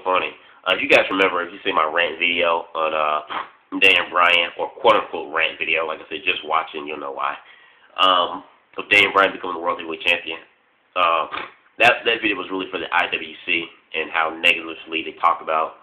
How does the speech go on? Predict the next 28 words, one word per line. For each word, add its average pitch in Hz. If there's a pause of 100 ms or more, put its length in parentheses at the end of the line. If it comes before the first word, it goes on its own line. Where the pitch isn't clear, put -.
him 80
and 71
Punk 80
and 80
everything 80
else. 85 (680)
And, 87
uh, 87 (1200)
I'll 113
tell 117
you, 95
I've 113
gotten 98 (180)
so 101
many. 95
I 87
look 110
at 101
my 90
me-, 95
my, 85 (180)
my 85 (160)
P 101
M 85
messages 82
this 82
morning 85
on, 78